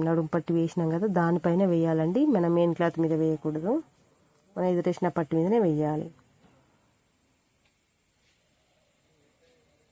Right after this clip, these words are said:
చూడండి, ఇలాగా రెండు పార్ట్లు జాయింట్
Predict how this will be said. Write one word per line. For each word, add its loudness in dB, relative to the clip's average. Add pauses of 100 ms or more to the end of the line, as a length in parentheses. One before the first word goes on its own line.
(480)
చూడండి, -10
ఇలాగా 0 (1300)
రెండు 0
పార్ట్లు 4
జాయింట్ 2